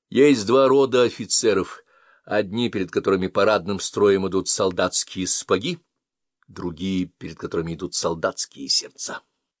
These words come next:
Мои года, моё богатство. Жизнь, прожитая моим поколением,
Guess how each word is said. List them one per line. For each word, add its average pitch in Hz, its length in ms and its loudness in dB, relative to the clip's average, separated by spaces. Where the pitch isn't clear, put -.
Мои 160 420 6
года, 151 800 0
моё 113 340 2
богатство. 92 640 -2
Жизнь, 104 680 0
прожитая 104 600 4
моим 95 260 2
поколением, 87 760 -2